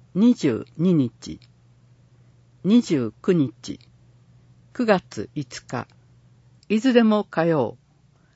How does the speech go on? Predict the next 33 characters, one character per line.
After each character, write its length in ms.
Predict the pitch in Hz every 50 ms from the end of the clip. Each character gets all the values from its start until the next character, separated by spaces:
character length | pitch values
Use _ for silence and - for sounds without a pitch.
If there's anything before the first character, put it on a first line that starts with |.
| _ _ _ _ -
十 240 | 143 - 233 269 269
三 260 | - - 240 233 220
時 140 | 185 156 135
か 100 | - 135
ら 140 | 123 123 127
十 260 | 123 - 180 196 190
七 320 | 180 165 156 156 151 151
時、 200 | 135 - 101 - - _ _ _ _ _ _ _ _ _ _ _ _ _ _ _ _ _ _ _ _ _
市 180 | - - - 220
役 220 | 247 262 - -
所 180 | - - 160 139
一 160 | 139 139 - _
階、 320 | - - 123 120 123 - - _ _ -
市 240 | - - - 214
民 220 | 214 240 254 247 233
相 280 | - - 208 190 185
談 280 | 180 170 160 156 151 147
室。 400 | - - - _ - - - - _ _ _ _ _ _ _ _ _ _ _ _ _ _ _ _ _ _ _
三 220 | - 175 190 196 - _ _ _ _ -
日、 200 | - 170 165 - _ _ _ _ _ _ _ _ _ _ _ _ -
十 420 | 143 - - 208 233 240 240 - -
七 280 | - 175 185 185 185 180
日、 500 | 170 160 160 151 _ - - 104 104 - _ _ _ _ _ _ _ _ _ _ _
九 140 | - 262 262
月 480 | - 196 180 - - - 214 180 - - _ _ -
七 300 | 147 151 160 156 160 160
日、 280 | _ - - 113 117 - _ _ _ _ _ _ _ _ _
い 100 | 180 185
ず 140 | 180 240 240
れ 140 | 226 214
も 220 | 196 190 190 165 -
木 340 | - 151 160 - - - 196
曜、 300 | 185 170 135 113 95 -